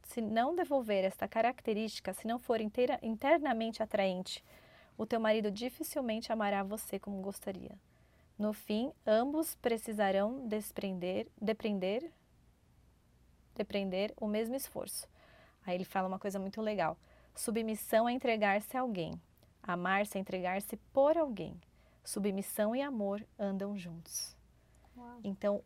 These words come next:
Speaker 1: os dois, né, o marido também tem que se submeter. Ele fez essa comparação de igreja, né, talvez pela cultura lá da época e tal,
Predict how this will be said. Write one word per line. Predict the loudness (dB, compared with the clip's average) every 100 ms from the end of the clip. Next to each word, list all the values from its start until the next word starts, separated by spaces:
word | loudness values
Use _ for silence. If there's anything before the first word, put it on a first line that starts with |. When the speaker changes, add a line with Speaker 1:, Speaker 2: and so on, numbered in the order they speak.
| -6
Speaker 1:
os | -4 -4
dois, | 0 0 2 0
né, | -2 -4
o | -4
marido | -4 -4 -4 -6
também | -4 -2 -4
tem | -6
que | -10
se | -10
submeter. | -8 -6 -6 -6 -8 -10 -6
Ele | -6 -6
fez | -4 -6
essa | -6
comparação | -8 -6 -4 -4 -4 -6 -6 -6
de | -6
igreja, | -2 2 2 0 -4
né, | -4 -4
talvez | -4 -4 -4
pela | -2 -4
cultura | -4 -8 -4 -2 -2
lá | -2
da | -2 -2
época | 0 -2 -6 -14
e |
tal, | -6 -4 -2